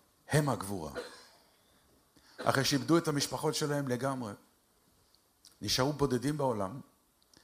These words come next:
עלו לארץ לא להם, שפה לא להם,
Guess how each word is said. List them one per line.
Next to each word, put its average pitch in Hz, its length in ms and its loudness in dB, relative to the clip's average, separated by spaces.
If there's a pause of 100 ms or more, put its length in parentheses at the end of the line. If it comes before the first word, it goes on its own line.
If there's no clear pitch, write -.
(240)
עלו 127 180 0
לארץ 139 520 2
לא 139 140 4
להם, 131 280 0
שפה - 380 -2
לא 110 120 -2
להם, 73 320 -6